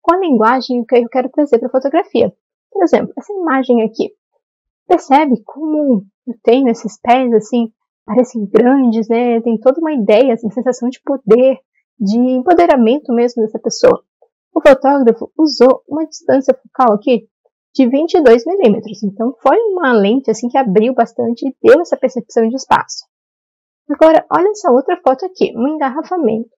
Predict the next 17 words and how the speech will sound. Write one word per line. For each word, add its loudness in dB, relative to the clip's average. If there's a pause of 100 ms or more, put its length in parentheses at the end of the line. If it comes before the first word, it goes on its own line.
(260)
Agora, 2
olha 0
essa -4
outra -2
foto -2
aqui. -6 (640)
O 2
fotógrafo 2 (100)
usou 0
duzentos 2
e 0
cinquenta -4
milímetros 0
pra -10
fazer -2
essa -8
fotografia. 0